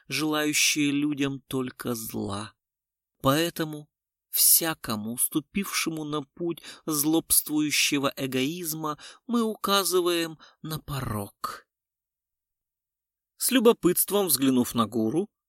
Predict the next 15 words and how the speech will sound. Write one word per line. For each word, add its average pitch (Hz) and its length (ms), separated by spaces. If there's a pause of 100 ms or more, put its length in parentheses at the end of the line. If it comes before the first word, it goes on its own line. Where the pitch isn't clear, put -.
(280)
Гуров 220 400 (100)
с - 80
сомнением 165 540
покачал - 440
головой. 123 540 (1200)
«Вам 151 580
дано 190 460
читать 151 540 (240)
то, 247 260
что - 260
у 160 60
человека 151 640
таится 139 560
в 135 100
душе? 147 520